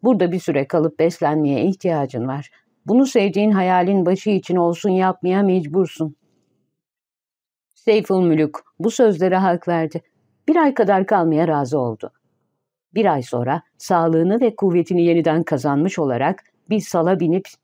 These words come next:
denize açıldı. Salı maymunlar yapıp kendisine hediye etmişlerdi. İçinde yeteri kadar su ve yiyecek vardı. Seyful Mülük bu sefer hiçbir tehlikeyle karşılaşmadı.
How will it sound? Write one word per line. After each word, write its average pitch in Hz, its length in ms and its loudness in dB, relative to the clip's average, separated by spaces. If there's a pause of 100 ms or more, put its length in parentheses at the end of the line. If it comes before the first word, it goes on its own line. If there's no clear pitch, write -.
(120)
denize 160 320 0
açıldı. 131 560 -8 (380)
Salı 190 320 0
maymunlar 175 480 2
yapıp 156 340 -2
kendisine 165 560 0
hediye 165 260 0
etmişlerdi. 151 680 -6 (320)
İçinde 196 300 0
yeteri 196 340 0
kadar 147 320 0
su 262 260 -2
ve 269 80 2
yiyecek 208 640 0
vardı. 175 320 -2 (880)
Seyful 208 500 0
Mülük 160 360 -2
bu 233 80 0
sefer 170 380 0
hiçbir 165 380 -4
tehlikeyle 180 540 2
karşılaşmadı. 127 840 -4